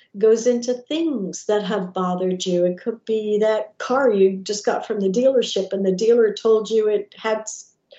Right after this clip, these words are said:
this, this, this in it, and you find out it's missing one of those things. So it, you're angry at the car. Well, let's find out. You know, the car made you feel what? And it's just so brilliantly done. And these are your tools for life.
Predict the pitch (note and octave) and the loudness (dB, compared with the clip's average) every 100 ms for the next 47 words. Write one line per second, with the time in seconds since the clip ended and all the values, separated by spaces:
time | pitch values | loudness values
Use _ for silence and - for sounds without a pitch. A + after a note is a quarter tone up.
0 | - _ A#3 A#3 - A3 - D4+ D4+ A3+ | -20 _ 2 2 2 -4 -2 -8 -4 -4
1 | A3 G#3+ A3+ G#3+ G3+ A3+ A3+ A3 G#3+ G#3 | -4 -4 -6 -8 -4 -2 0 0 0 -4
2 | - - F4 - A#3 G3+ G3 F#3 F#3 F3+ | -6 -4 -4 -2 -2 0 -2 0 0 0
3 | F3+ - F3+ F3 - - - - - - | -2 -4 -4 -4 -10 -14 -18 -18 -20 -20
4 | - - - C4 B3 B3 C4 - _ - | -14 -6 2 4 4 2 0 -2 _ -6
5 | A3 G#3+ B3 C4 C4 B3+ A#3+ A3+ - D#4 | -4 -2 -2 -2 0 0 -2 -8 -8 -6
6 | D4 D3+ F3+ - B3+ D#4+ D4+ D4 - D4+ | -4 -6 -8 -10 -6 -4 -6 -8 -6 -4
7 | D4+ F4 D4+ G3 - _ _ A3 G#3 A3+ | 0 0 -2 -4 -6 _ _ -6 -4 -4
8 | - C4+ C4+ D4 C4 B3+ C#4+ C#4 C4 D#4 | 0 2 2 0 -2 -4 -2 0 0 -2
9 | - - _ A3+ A3+ A#3 A#3 - - A#3+ | -4 -8 _ -2 4 4 2 -4 -2 0
10 | A#3+ - C4 B3+ - B3 C4+ D4 B3 G3+ | 0 -2 -2 -2 -2 0 2 2 -2 -2
11 | G3+ G3+ G3 F#3 F3 F#3 - - - - | -4 -2 -4 -4 -4 -6 -10 -20 -20 -20
12 | - A#3+ A#3+ A#3 A#3 - _ B3 F#3+ F#3 | -4 0 0 0 -4 -10 _ -14 -10 -4
13 | A#3+ B3 B3 A#3 A3+ A3+ - A#3+ A3 - | -2 0 0 0 -2 -6 -4 -2 -2 -4
14 | - G3+ F#3+ A3 A#3+ - F#3 | -8 -2 -2 -2 -4 -8 -12